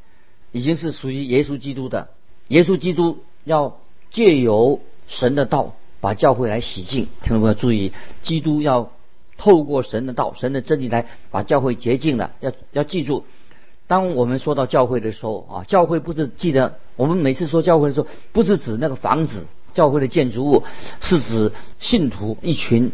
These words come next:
信徒这个团体。这节经文就说到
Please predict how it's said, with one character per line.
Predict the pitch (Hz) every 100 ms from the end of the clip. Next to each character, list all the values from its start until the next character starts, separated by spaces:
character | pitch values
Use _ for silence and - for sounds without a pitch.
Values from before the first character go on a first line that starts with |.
| -
信 | - 202 131
徒 | 107 104 110 -
这 | 151
个 | 131
团 | - 131 160
体。 | 104 92 - - - - -
这 | 240
节 | 170
经 | 175 190
文 | 151 123 127
就 | 135
说 | 143
到 | 135 117